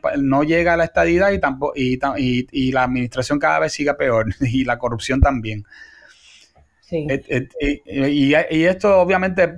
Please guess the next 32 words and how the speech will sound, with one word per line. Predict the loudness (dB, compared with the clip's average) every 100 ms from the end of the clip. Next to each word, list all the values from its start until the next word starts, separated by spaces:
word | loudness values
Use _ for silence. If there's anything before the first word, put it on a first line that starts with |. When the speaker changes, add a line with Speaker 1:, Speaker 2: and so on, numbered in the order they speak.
| -2
Speaker 1:
es | -2 -2
preocupante | -2 0 0 2 2 0 -2 -2
y | 0
yo, | 2 2 2 -2 -4
¿verdad? | -2 2 4 2 0
Este, | -2 -2 -2 0
por | 0
lo |
menos | 2 2
dejándome | 2 0 0 0
llevar | 2 2
por | 0
lo | -2
que | -2
tú | 0
dices, | 0 0 -2 -2 0
a, | 0 0 -2 -2 -4
este, | -6 -6 -6 -4
me | -2 -2
parece | 0 0 0 -2 -4
que | -4
tu, | -4 -4 -4 -6
tu | -8
planteamiento | -4 -2 -2 -2 -2 -2
aquí | -4 -2
es | 0 0
que, | -4 -10 -8
que | -4 -2
hace | -2 -4 -2
falta | -2 0 0
una | 0 0
administración | -2 -2 -2 -2 -2 -2 -2